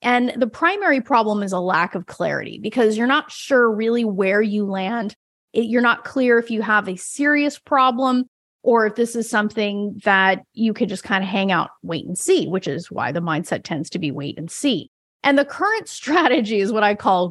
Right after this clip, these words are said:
Google shit, right? You'll just start Googling questions. And again, this is very early, typically in the journey where Googling things, ah, you might be able to get away with that, get some basic information. That doesn't mean it's good information,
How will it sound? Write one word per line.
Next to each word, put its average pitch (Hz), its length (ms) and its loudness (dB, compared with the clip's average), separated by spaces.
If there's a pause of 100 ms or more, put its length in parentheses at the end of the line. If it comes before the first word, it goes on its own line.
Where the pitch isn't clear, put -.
Google 185 320 -8
shit, - 320 -14 (320)
right? 226 240 2
You'll 285 160 0
just 359 140 -4
start 294 360 -2 (180)
Googling 214 520 0
questions. - 800 -8 (400)
And 262 280 4
again, 240 340 2
this 226 160 -2
is 370 120 0
very 339 320 2 (180)
early, 254 580 2 (140)
typically 285 760 0
in 214 440 0
the 214 80 2
journey 180 440 -2
where 208 320 2
Googling 403 540 0
things, 349 460 0
ah, 453 240 2
you 381 100 -2
might 320 180 2
be 302 60 2
able 262 120 2
to 247 40 0
get 214 140 2
away 175 200 2
with 170 140 -6
that, - 220 -8
get 226 160 -2
some 226 140 2
basic 220 420 0
information. 185 500 -2
That 180 140 0
doesn't 285 200 4
mean 359 140 2
it's 320 140 0
good 330 280 2
information, 185 680 0